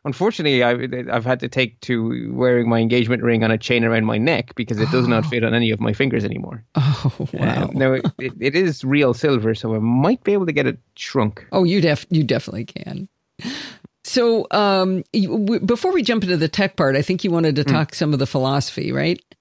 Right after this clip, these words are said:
Speaker 1: Well, yeah, because like I say, the, the tech is, right, the tech is useful, and the tech is definitely something that, me being me, right, I used a lot of tech, and I obviously have basically been test driving it for a year, so why not talk about how it went?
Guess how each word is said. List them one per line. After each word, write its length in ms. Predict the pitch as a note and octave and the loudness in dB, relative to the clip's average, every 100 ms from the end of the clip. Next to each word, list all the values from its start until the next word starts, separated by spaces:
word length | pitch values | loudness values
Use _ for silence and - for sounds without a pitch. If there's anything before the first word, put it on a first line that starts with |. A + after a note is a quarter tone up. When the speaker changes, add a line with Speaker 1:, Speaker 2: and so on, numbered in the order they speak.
| _ _ _ _ | _ _ _ _
Speaker 1:
Well, 140 | C#4 C4+ | -2 2
yeah, 240 | D#4 D#3+ | 2 2
because 320 | D#3+ D#3+ G3+ | 0 -2 0
like 160 | B3+ A#3+ | 0 0
I 40 | |
say, 280 | F#3+ F3+ E3+ | 0 0 0
the, 160 | E3 G3 | -2 -4
the 260 | E3+ F#3 | -2 -4
tech 340 | F3 A3+ C4+ - | 0 0 0 0
is, 200 | G3 F3 | 0 2
right, 180 | D3+ | -2
the 60 | C3 | -2
tech 260 | C3+ A#3+ A#3 | -2 -2 0
is 160 | D#3 | 0
useful, 540 | B2 F3+ - - - - - | 0 -2 -4 -14 -18 -10 -2
and 180 | B2+ | 0
the 60 | B2+ | -2
tech 280 | B2+ F3 F3 | -2 -4 -2
is 100 | C3+ | -2
definitely 500 | C#3+ C3+ D3 C3 A#2+ | -2 -2 -4 -4 -2
something 380 | C3+ C3 C3+ A#2 | -4 -2 0 0
that, 200 | A#2 G2+ | -2 -4
me 320 | A#2+ C#3+ D3 | 0 2 4
being 300 | B2+ A#2 A2 | 4 2 2
me, 220 | B2+ G#2 | 2 0
right, 180 | G#2+ G#2 | -2 -2
I 80 | A#2 | 0
used 340 | A2+ B2+ - | 0 -2 -2
a 60 | G#2+ | -4
lot 160 | G#2 | -4
of 100 | A2 | -6
tech, 400 | - A#2+ C3 - | -2 -2 -2 -4
and 240 | A#2 A#2 A#2 | -2 -2 0
I 100 | A2+ | 0
obviously 520 | A#2 A#2 B2 A2+ A#2 - - - _ | 0 -2 0 0 -2 -8 -20 -20 _
have 260 | D#3 B2 | -2 0
basically 400 | - E3 - B2+ A#2+ | 0 0 2 0 0
been 180 | A#2 | 0
test 260 | G#2+ - F3+ | 0 0 0
driving 320 | C#3 A2 G#2+ | 2 2 2
it 100 | A2 | -2
for 140 | - A#2 | -2 0
a 60 | |
year, 240 | A2 A2+ A2+ | 2 2 0
so 140 | B2 | 0
why 200 | A2+ B2 | 0 2
not 240 | B2 A2 | 2 0
talk 180 | A2 A#2+ | 0 0
about 180 | G#2+ A2 | 0 -2
how 180 | G#2 G#2+ | 0 -2
it 80 | A2+ | 0
went? 400 | E3 G2+ - | -2 -2 -10